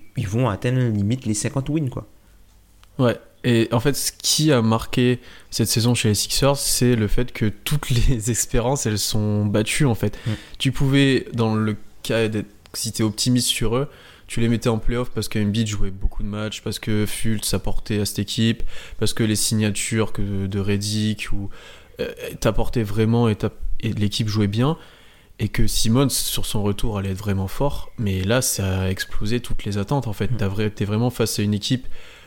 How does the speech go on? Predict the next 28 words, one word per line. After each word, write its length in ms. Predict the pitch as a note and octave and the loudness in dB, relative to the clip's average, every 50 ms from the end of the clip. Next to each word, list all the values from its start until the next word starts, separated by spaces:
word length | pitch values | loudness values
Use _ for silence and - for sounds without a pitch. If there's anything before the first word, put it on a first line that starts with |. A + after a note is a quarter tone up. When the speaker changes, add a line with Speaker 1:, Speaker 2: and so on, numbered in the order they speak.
| - - - | -20 -4 -2
Speaker 2:
euh, 280 | G2 F#2+ F#2 G2 F#2+ G2 - - - - - - _ - - | 0 2 2 2 2 0 -2 -6 -18 -20 -20 -20 _ -12 -10
qui 180 | - - - - - - - - - - | -8 -8 -8 -6 -4 -2 0 0 2 4
peut 140 | - F#3 G3+ | 4 4 4
jouer 220 | F3+ D3+ C#3+ C#3 | 2 0 0 -2
quelque 160 | - - A#2 - | -2 -4 -6 -4
chose 160 | - - G#2 | -4 -4 -2
en 80 | G#2 G2 | -2 -4
play-off, 320 | - - G#2+ B2 - - - - - - _ _ - - | 0 2 2 2 2 0 -10 -14 -18 -20 _ _ -2 0
honnêtement, 480 | A#2+ A2+ A2 G2+ - - G2+ A2 D3+ - - - - - - - - - | 2 4 4 2 0 -2 -2 -2 -2 -6 -14 -20 -20 -20 -20 -20 -20 -12
qui 400 | - - - A#2 A2+ A2 A2 A2 | -12 -8 -4 -2 0 0 2 2
a 80 | G#2+ G2+ | 2 2
prouvé 380 | G2 - - - A#2 B2 B2 | 2 0 0 0 0 0 0
toute 240 | A2+ - - - - | 0 0 -2 -2 0
la 80 | A#2+ A#2+ | 0 -2
saison, 500 | - - A#2+ G#2+ A2 A#2 A#2+ B2 B2 A#2+ | -2 -2 -2 0 0 2 2 2 2 0
qui 140 | - - G#2+ | 0 -4 -4
était 160 | G2+ A2 G2+ | -4 -4 -4
capable 340 | - G#2 - G#2+ G2+ G2+ G2+ | -4 -2 -2 -2 -4 -4 -6
défensivement 720 | G#2 A#2 G#2+ - A2+ A2 - - A#2 A2+ A#2 A2+ - - | -6 -6 -6 -4 -4 -6 -4 -4 -4 -2 -2 -2 -2 -2
et 80 | A#2 | -2
offensivement, 720 | A#2 A2 - - A2+ G#2 - - B2+ A2 A2 G#2+ A2 A2 G2+ - - - - - - - - - - | -2 -2 -2 -4 -4 -4 -4 -6 -6 -4 -4 -2 -2 -4 -4 -6 -12 -20 -20 -20 -20 -20 -14 -4 -2
euh, 200 | G2+ F#2+ F#2+ F#2+ | 0 0 0 0
de 120 | F#2+ G#2+ | 0 0
jouer 220 | G#2+ G2 A2 A2 G#2+ | 0 2 2 2 2
le 80 | G#2+ | 2
haut 80 | G#2 G2+ | 0 0
de 40 | G2 | 0
tableau. 400 | - - G2 F#2 G#2 A2+ C3 C#3+ | 0 -2 -2 0 0 -2 -2 -2